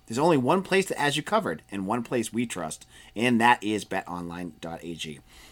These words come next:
Sign up today for a free account at bet online dot A G and use that promo code Locked On for your top, for your fifty percent welcome bonus.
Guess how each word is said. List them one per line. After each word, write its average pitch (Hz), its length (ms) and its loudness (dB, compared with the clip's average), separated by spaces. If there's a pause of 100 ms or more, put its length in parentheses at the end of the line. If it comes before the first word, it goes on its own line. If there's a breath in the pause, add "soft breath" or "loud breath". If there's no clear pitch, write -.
(160 loud breath)
Sign 220 400 6
up 240 180 0
today 175 360 2
for 107 200 -2
a 101 40 -2
free 175 220 -2
account 113 440 -2 (360 loud breath)
at 127 220 0
bet 180 200 6
online 143 360 4
dot 123 180 0
A 127 140 2
G 156 220 0
and 123 100 4
use 196 200 0
that 277 200 4
promo 269 360 2
code 107 240 0
Locked 127 320 4
On 104 280 2 (340 soft breath)
for - 100 -2
your 123 200 2
top, - 480 2
for - 120 -2
your 113 160 4
fifty 269 360 0
percent 143 360 -2
welcome 123 380 0
bonus. - 480 -8